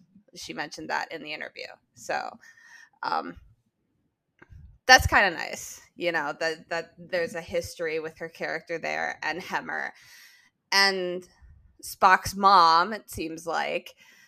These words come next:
So it, it, it will be interesting to see how she gels with the rest of the crew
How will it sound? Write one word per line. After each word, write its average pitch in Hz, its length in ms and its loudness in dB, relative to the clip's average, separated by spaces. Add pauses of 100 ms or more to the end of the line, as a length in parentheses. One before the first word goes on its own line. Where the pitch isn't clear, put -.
So 165 680 0 (640)
it, 202 220 -2
it, 196 320 0
it 190 100 0
will 190 140 -2
be 190 200 -4
interesting 185 500 -4
to 196 120 -10
see 175 240 -8
how 165 240 -4
she 160 540 -14
gels 156 400 -10
with 160 180 -14
the - 80 -18
rest - 340 -14
of - 120 -14 (680)
the 185 80 -6
crew - 480 -10